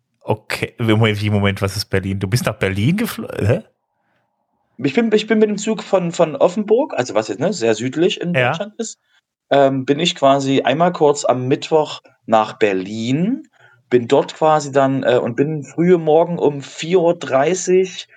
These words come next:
Speaker 2: von meinem Hotel raus und nach Schönefeld.
Speaker 1: Oh, wow. <laughs> Ja, du stehst gerne früh auf, ne?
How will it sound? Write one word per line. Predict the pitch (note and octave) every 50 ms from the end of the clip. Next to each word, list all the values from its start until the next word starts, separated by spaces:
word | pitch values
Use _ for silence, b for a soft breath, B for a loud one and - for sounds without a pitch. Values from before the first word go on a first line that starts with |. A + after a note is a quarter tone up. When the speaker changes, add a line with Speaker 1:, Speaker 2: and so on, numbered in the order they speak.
| B B B B B
Speaker 2:
von | - B2 C3
meinem | C3+ C3 C3+
Hotel | C3+ C3 - C3+ B2+ A2+
raus | A2+ C3 C#3 - - G#3 - -
und | - - B2 D3+ C#3+ B2+
nach | C3 C3 C3+
Schönefeld. | - - A2 G2 F#2 F2+ G2+ F2+ F2+ - - _ _ _ _ _ _ _ _ _ _ _ _ _ _ _ _ _ _ -
Speaker 1:
Oh, | - G2+ G#2+ A#2 A2 F#2+ E2+ - _ _ _ -
wow. | G#2+ G#2+ A2 B2 G#2+ F#2+ G2 A2 A2 -
<laughs> | - F3 - D3+ C#3+ - D3 C3+ - B2+ G#2 - C#3+ E3 F#3 F3 B2+ B
Ja, | A#2+
du | A#2+ A#2+
stehst | - - C#3+ C3+ - -
gerne | D3+ C#3 B2 G#2
früh | - - G2+
auf, | F#2 F#2+ F#2+ -
ne? | A#2 C#3 F#3 -